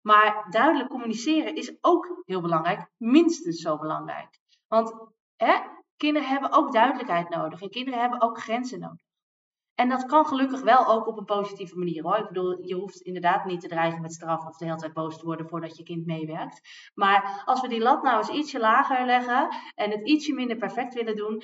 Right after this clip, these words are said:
dan geeft dat al een heleboel ruimte, ehm, voor meer. Even kijken, wat, eh, moet ik nog meer, eh, vertellen? Ja, want weet je, ik zie in de praktijk heel vaak gebeuren, doordat we het zo graag goed willen doen,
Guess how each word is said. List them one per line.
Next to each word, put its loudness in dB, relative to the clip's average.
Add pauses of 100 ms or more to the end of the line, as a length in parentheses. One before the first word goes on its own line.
(140)
dan -2
geeft -6
dat -6
al 2
een 0
heleboel -2
ruimte, -2
ehm, 0 (200)
voor -4
meer. 0
Even -6
kijken, -4
wat, 0
eh, 0 (920)
moet 0
ik -2
nog -4
meer, 2
eh, -2
vertellen? -2 (360)
Ja, 8
want 4
weet 4
je, 0
ik -4
zie -2
in 0
de -4
praktijk 0
heel 0
vaak 0
gebeuren, -4
doordat 0
we -2
het -2
zo 2
graag -6
goed -6
willen -2
doen, -4